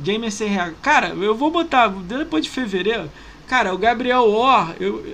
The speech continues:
eu queria ser, que ele fosse o primeiro do ano, dia quatro. Eu tô esperando a resposta dele. Ele falou que vai ver, que ele talvez viaje. Mas ele falou que gostaria de vir aqui. Eu falei, de boa. Então, se ele puder vir,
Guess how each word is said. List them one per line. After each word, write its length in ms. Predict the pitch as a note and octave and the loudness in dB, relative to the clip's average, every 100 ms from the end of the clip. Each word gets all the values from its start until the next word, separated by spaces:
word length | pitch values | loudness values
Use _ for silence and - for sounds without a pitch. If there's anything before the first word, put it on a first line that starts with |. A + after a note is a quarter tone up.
| - | -6
eu 160 | E3+ | -2
queria 260 | F#3+ G#3 G#3+ | 0 0 0
ser, 140 | G#3+ G#3+ | -4 -6
que 100 | G#3 | -4
ele 100 | G#3+ | -4
fosse 260 | G#3+ G#3 G#3 | -4 -4 -4
o 40 | |
primeiro 420 | G#3+ G#3 G#3+ A#3 | -6 0 0 0
do 160 | G#3 G#3 | -2 -2
ano, 300 | F3+ D3+ C3+ C3 - - - | -2 -6 -10 -14 -20 -20 -10
dia 160 | C#3+ | -8
quatro. 360 | E3+ F3 D3+ - - | -6 -6 -8 -10 -8
Eu 80 | D#3 | -6
tô 80 | |
esperando 300 | F3+ - G3 | -6 -6 -4
a 40 | G3 | -2
resposta 400 | G3+ G3+ F#3+ A#3 | -4 -4 -8 -6
dele. 280 | A3 F#3 D3 | -2 -2 -4
Ele 80 | |
falou 200 | C#3+ D#3 | -8 -10
que 100 | D#3 | -10
vai 140 | D3+ F#3 | -8 -6
ver, 160 | D#3+ F#3+ | -4 -4
que 100 | G3 | -6
ele 80 | F#3 | -6
talvez 280 | F#3+ F3+ F3 | -6 -4 -6
viaje. 520 | G#3 A3+ G3+ D#3+ C#3+ - - - - - | -6 -4 -4 -6 -10 -16 -20 -20 -20 -12
Mas 140 | D#3 D#3 | -6 -6
ele 100 | E3+ | -4
falou 180 | F#3+ | -6
que 80 | G3+ | -4
gostaria 360 | G3 G#3 G#3 G#3+ | -2 -2 -2 -6
de 80 | G#3 | -6
vir 180 | G#3 B3+ | -6 -6
aqui. 180 | C4 A#3 | -4 -6
Eu 80 | |
falei, 220 | G3 D3+ D3+ | -6 -8 -8
de 100 | F3 | -6
boa. 340 | B3+ G#3+ E3+ E3 - - - - - - - - - - | -4 -2 -4 -10 -18 -20 -20 -20 -20 -20 -20 -20 -20 -14
Então, 140 | D3+ | -12
se 140 | C#3+ E3+ | -8 -6
ele 120 | E3+ | -8
puder 360 | - E3+ F3 | -10 -8 -6
vir, 280 | D#3 D#3+ G3 | -6 -6 -8